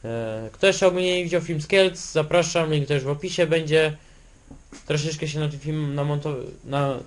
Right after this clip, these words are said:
no, namęczyłem, namontowałem, ale się udało. Więc ja się z wami żegnam, zapraszam do subskrybowania, bo wiem, że dużo osób mnie ogląda, nie subskrybuje.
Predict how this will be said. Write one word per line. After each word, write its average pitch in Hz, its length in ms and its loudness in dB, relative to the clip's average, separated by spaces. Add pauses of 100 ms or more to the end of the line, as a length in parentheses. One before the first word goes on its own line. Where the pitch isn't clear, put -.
no, 156 140 -6
namęczyłem, 175 560 0
namontowałem, 170 600 0
ale 156 180 2
się 147 140 -10
udało. 170 560 2 (1040)
Więc 156 120 -2
ja 175 120 6
się 165 140 -4
z - 20 -2
wami 147 200 -4
żegnam, 165 320 0
zapraszam 165 400 -4
do 180 80 -4
subskrybowania, 202 880 2
bo 170 140 0
wiem, 175 140 4
że 165 120 -2 (380)
dużo 165 260 -2
osób 165 160 -4
mnie 170 100 2
ogląda, 170 320 2
nie 165 120 -4
subskrybuje. 196 760 2